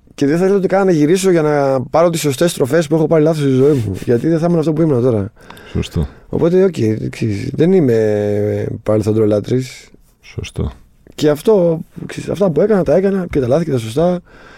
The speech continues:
Speaker 1: Δεν θα, δηλαδή, δεν θα ήξερα πώς είναι αν δεν είχα κάνει αυτό το δρόμο.
Speaker 2: Μμμ.
Speaker 1: Οπότε, ξέρεις, αν θα ήθελα να ξαναγίνω είκοσι χρόνια, δεν θα ήθελα. Ποιος δεν θα ήθελε;
Speaker 2: Άνετα.
Speaker 1: <laughs> Και θα ήθελα να κάνω άλλα πράγματα.
Speaker 2: Δεν θα γινώσουν μάγειρας πάλι;
Speaker 1: Θα τελειώνω και το πανεπιστήμιο.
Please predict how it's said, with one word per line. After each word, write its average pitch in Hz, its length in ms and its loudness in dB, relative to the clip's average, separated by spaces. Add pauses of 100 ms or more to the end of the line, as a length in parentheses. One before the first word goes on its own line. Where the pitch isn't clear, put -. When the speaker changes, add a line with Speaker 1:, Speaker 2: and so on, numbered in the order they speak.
(460)
Speaker 1:
Δεν 190 140 0
θα, 196 160 2
δηλαδή, 143 540 -2
δεν 190 140 2
θα 202 120 2
ήξερα 196 240 2
πώς 170 220 0
είναι 151 320 2 (100)
αν 135 180 0
δεν 135 120 2
είχα 123 140 0
κάνει 113 220 -2
αυτό 104 140 -4
το 101 100 -2
δρόμο. 107 280 -2
Speaker 2:
Μμμ. 78 340 -2 (540)
Speaker 1:
Οπότε, 196 260 0
ξέρεις, 123 340 -4 (680)
αν 135 160 0
θα 147 60 4
ήθελα 156 140 2
να 156 60 2
ξαναγίνω 135 360 2
είκοσι 139 180 0
χρόνια, 151 180 0
δεν 151 80 0
θα 123 100 0
ήθελα. 120 200 -2
Ποιος 113 140 -2
δεν 120 100 0
θα 123 100 0
ήθελε; 143 220 2
Speaker 2:
Άνετα. 113 220 2 (100)
Speaker 1:
<laughs> 135 640 -2
Και - 100 -2
θα - 20 4
ήθελα 175 100 2
να 180 100 2
κάνω 202 160 2
άλλα 185 80 2
πράγματα. 104 440 -2 (680)
Speaker 2:
Δεν 78 120 0
θα 80 60 4
γινώσουν 80 300 2
μάγειρας 90 300 2
πάλι; 92 240 -2 (480)
Speaker 1:
Θα - 120 -6
τελειώνω 135 200 4
και 151 60 4
το 143 60 2
πανεπιστήμιο. 127 460 0